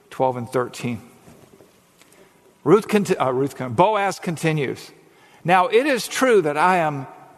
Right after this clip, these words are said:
a redeemer." Did you notice that? The de-, there, there's, you know, only in English would you have an indefinite article. But there's a definite article, the Redeemer, grammatically speaking, and there's an indefinite article,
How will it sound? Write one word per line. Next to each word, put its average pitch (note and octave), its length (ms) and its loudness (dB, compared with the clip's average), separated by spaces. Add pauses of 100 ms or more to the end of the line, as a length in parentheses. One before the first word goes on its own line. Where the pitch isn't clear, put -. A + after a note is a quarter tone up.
(120)
a E3 520 2 (120)
redeemer." B2+ 560 -2 (2500)
Did - 60 -16
you B2+ 60 0
notice D3 220 0
that? D3 260 0
The B2 60 -8
de-, C3 240 -2
there, C3 220 -2
there's, B2+ 340 -4 (220)
you B2 60 -12
know, A#2+ 240 -8
only F3 260 0
in D3 80 -4
English C3+ 380 -2
would B2 100 -4
you B2 80 -4
have A#2+ 220 -2
an A#2+ 100 -8
indefinite B2 600 -4
article. A#2+ 540 -6 (500)
But C3 120 -2
there's C3+ 220 0
a C3 60 0
definite E3+ 440 0
article, C#3 560 -2 (100)
the C3 280 2
Redeemer, C#3 580 -2 (380)
grammatically C#3 540 -2
speaking, B2 540 -8 (360)
and B2+ 100 -8
there's C3 220 -2
an B2 140 -6 (100)
indefinite C#3+ 480 -2
article, A#2+ 440 -6